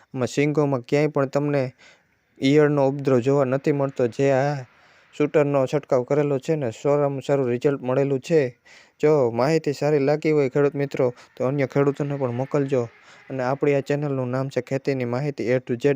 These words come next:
and Village Life. તમામ પ્રકારના ખેતીવાડીને લગતા વીડિયો આપણી આ YouTube ચેનલમાં મૂકવામાં આવે છે.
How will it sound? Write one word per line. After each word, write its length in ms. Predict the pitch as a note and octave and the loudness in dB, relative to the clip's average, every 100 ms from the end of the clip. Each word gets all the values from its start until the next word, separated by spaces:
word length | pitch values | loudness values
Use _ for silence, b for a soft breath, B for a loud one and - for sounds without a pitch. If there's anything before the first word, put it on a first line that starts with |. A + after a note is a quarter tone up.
| A#2 | 0
and 100 | G#2+ | -2
Village 300 | A2 C3+ B2+ | -2 0 0
Life. 200 | B2 A#2+ b b b | -2 -2 b b b
તમામ 300 | - D#3+ D3 | -8 -4 -4
પ્રકારના 440 | C#3+ C#3+ D3+ C#3+ C3+ | -2 -2 0 -2 -4
ખેતીવાડીને 520 | - C#3+ C3+ C3 C3 | -6 -2 0 0 0
લગતા 300 | C3 - B2+ | -4 -4 -2
વીડિયો 360 | A#2+ C3 C3+ C3 | -2 -2 0 -2
આપણી 180 | B2+ B2 | 0 0
આ 100 | B2+ | 0
YouTube 240 | B2 B2+ - | 0 -4 -2
ચેનલમાં 360 | B2+ A#2+ A#2 | -2 -2 -2
મૂકવામાં 480 | A#2 B2 B2 A#2 A2+ | -4 -4 -2 -2 0
આવે 160 | B2 B2+ | 0 -2
છે. 180 | D#3 | -6